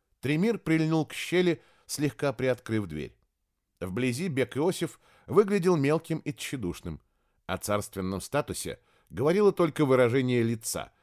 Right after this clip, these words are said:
снисходительно надменное и умиротворённое. Царь благосклонно кивал головой,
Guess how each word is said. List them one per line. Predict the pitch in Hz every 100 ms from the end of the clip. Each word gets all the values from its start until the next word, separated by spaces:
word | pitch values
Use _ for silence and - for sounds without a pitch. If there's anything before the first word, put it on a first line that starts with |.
| _ -
снисходительно | - 139 139 147 151 175 143 139
надменное | 131 135 127 160 180 165 160 156
и | -
умиротворённое. | 165 147 143 131 117 101 78 71 65 60 - _ _ _ _
Царь | - 123 120
благосклонно | 104 110 113 - 123 117 113
кивал | 107 110 107 101
головой, | 98 104 147 113